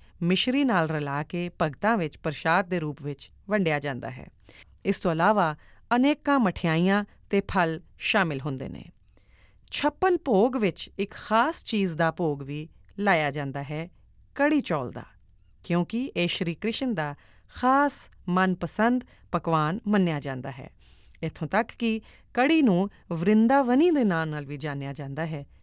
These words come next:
ਕਿਉਂਕਿ ਮਥੁਰਾ ਦਾ ਗਵਾਂਢੀ ਸ਼ਹਿਰ ਵਰਿੰਦਾਵਨ ਸ਼੍ਰੀ ਕ੍ਰਿਸ਼ਨ ਦਾ ਅਕਸ ਹੈ, ਜਿੱਥੇ ਉਹਨਾਂ ਨੇ ਆਪਣਾ ਬਚਪਨ ਗੁਜ਼ਾਰਿਆ। ਮਿਥਿਹਾਸ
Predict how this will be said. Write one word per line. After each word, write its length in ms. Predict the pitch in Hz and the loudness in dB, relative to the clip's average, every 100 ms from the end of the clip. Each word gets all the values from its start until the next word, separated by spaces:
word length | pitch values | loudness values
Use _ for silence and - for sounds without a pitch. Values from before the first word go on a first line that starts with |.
| - | -16
ਕਿਉਂਕਿ 480 | - 175 170 214 247 - - - - | -2 -2 0 -2 -2 -6 -20 -12 0
ਮਥੁਰਾ 400 | 190 - 294 302 | 0 2 0 2
ਦਾ 260 | 190 156 | 2 0
ਗਵਾਂਢੀ 420 | 147 156 180 214 208 | -2 0 2 2 0
ਸ਼ਹਿਰ 420 | - 147 147 143 151 | -2 -4 -6 -10 -10
ਵਰਿੰਦਾਵਨ 720 | 147 143 156 254 226 156 139 - _ - | -6 -2 2 2 2 -2 -6 -14 _ -18
ਸ਼੍ਰੀ 320 | - 202 196 | -4 0 0
ਕ੍ਰਿਸ਼ਨ 440 | 180 202 226 233 185 | 0 -2 0 0 0
ਦਾ 220 | 143 151 _ _ _ 208 | -2 -8 _ _ _ -4
ਅਕਸ 260 | - - - | -2 -6 -6
ਹੈ, 140 | 135 - - - - | -12 -14 -20 -12 -2
ਜਿੱਥੇ 440 | 196 - 180 160 - | -2 0 -2 -2 -2
ਉਹਨਾਂ 260 | 185 196 | 0 2
ਨੇ 100 | 170 | 0
ਆਪਣਾ 400 | 147 - 147 143 - _ - | -4 -6 -8 -8 -12 _ -8
ਬਚਪਨ 380 | 190 214 - 151 | -2 -2 -2 -2
ਗੁਜ਼ਾਰਿਆ। 540 | 143 151 143 143 170 247 - - | -2 -4 -4 -4 -6 -6 -16 -6
ਮਿਥਿਹਾਸ 600 | 185 185 - 147 160 - | -2 -2 0 -2 -2 -4